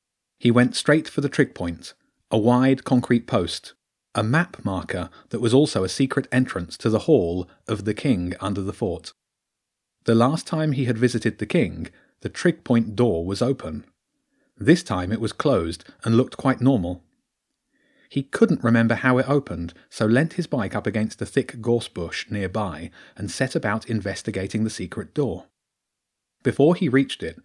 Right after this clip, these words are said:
No-Tail sprang from the gorse bush onto the path in front of him. The little squirrel danced from side to side in an agitated manner. "Hi, No-Tail," James said. "Maybe you want to speak to the king under the fort too." The squirrel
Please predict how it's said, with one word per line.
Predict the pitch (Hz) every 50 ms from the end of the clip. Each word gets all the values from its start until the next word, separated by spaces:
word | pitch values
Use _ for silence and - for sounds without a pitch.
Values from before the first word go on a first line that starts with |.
| _ - _ _
No-Tail | - 113 143 160 - - - 85 85 87
sprang | - - - - 113 117 135 165 170
from | - 180 170
the | 170 165
gorse | 139 151 151 143 - -
bush | - - 80 - - - -
onto | - 117 113 - 117
the | -
path | - - - 90 90 - 101
in | 98
front | - - 147 143 -
of | - -
him. | - 82 80 85 - _ _ _ _ _ _ _ _ _ _ _ _ _ _ _
The | - 123
little | 127 160 - - 139
squirrel | - - - 156 135 110 98 95
danced | 98 139 127 113 101 101 - - -
from | - 101 -
side | - - 110 107 101
to | - 107
side | - - 131 110 90 82 92 -
in | - 113 107
an | 107 113 113 -
agitated | 113 113 113 - 113 - - 110 107 - 101 -
manner. | 120 110 107 92 87 87 - _ _ _ _ _ _ _ _ _ _ _ _ _ _ -
"Hi, | - 165 165
No-Tail," | 143 123 117 - - 127 131 135 135 - _ _ _
James | - - 101 98 98 90 -
said. | - 101 101 113 - - _ _ _ _ _ _ _ _ _ _ -
"Maybe | 139 143 131 139 127
you | 117 151 170 139
want | 104 98 104 -
to | 110 -
speak | - 127 120 -
to | - -
the | 113 117
king | - 135 117 113
under | 117 117 120
the | 120 123
fort | - 147 143 143 -
too." | - - 175 147 113 92 87 - _ _ _ _ _ _ _ _ _ _ _ _ _ _ _ _ _
The | - 104
squirrel | - - - 147 135 113 90 87 90 87 -